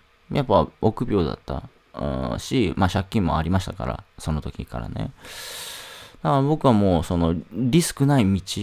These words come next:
まあ、コンテンツビジネス一点張りでずっとやってますし、まあ、これからもそれは続きますね。だからその、だって久保さんなんかね、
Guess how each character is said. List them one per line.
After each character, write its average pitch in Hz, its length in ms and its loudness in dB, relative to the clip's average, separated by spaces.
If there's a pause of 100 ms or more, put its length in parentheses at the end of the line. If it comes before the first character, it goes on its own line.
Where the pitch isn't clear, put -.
(140)
ま 120 120 2
あ、 - 20 0
コ - 180 2
ン 151 80 4
テ 160 140 0
ン 151 60 2
ツ 147 140 -8
ビ 151 140 -4
ジ 147 80 0
ネ 123 80 4
ス 104 140 -6
一 - 120 -2
点 120 360 0
張 120 80 4
り 113 80 2
で 104 100 -6
ず 107 140 -2
っ 107 40 0
と - 120 -4
や 98 80 2
っ - 20 -10
て - 160 -4
ま 98 160 0
す - 100 -12
し、 120 120 -2
ま 123 140 4
あ、 - 20 -18
こ 123 100 -2
れ 120 80 2
か 131 80 0
ら 110 60 4
も 78 120 0
そ 85 80 -6
れ 78 60 0
は 80 60 -2
続 76 280 -6
き - 140 -8
ま 67 160 -6
す - 120 -14
ね。 - 120 -10 (720)
だ 151 80 4
か 123 160 4
ら 117 80 0
そ 120 160 2
の、 113 340 2 (380)
だ 175 60 2
っ - 20 -4
て 127 60 2
久 147 160 0
保 202 100 6
さ 220 140 6
ん 196 60 4
な 196 80 4
ん 160 60 -2
か - 140 -2
ね、 - 220 -2